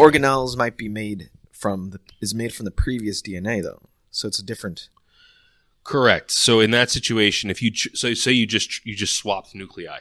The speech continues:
Speaker 1: basically from
Speaker 2: Yeah.
Speaker 1: one paramecium to the other. But I think what eventually happens, I could be wrong about this, is that those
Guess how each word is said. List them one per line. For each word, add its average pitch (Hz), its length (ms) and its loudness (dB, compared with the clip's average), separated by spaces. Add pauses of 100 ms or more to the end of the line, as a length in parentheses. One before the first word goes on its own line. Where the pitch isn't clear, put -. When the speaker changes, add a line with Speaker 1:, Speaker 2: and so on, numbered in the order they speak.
Speaker 1:
basically 82 420 -6
from 120 160 0
Speaker 2:
Yeah. 90 60 -2
Speaker 1:
one 92 220 2
paramecium 90 580 -4
to 87 100 -6
the 85 80 -2
other. 87 240 -4 (460)
But 117 120 4
I 113 60 8
think 160 160 4
what 147 100 6
eventually 117 460 4
happens, 98 460 -2
I 87 100 -2
could - 140 -6
be 107 80 2
wrong 92 200 2
about 87 220 0
this, 87 240 -2
is 85 140 -6
that 87 220 -2 (140)
those 107 280 2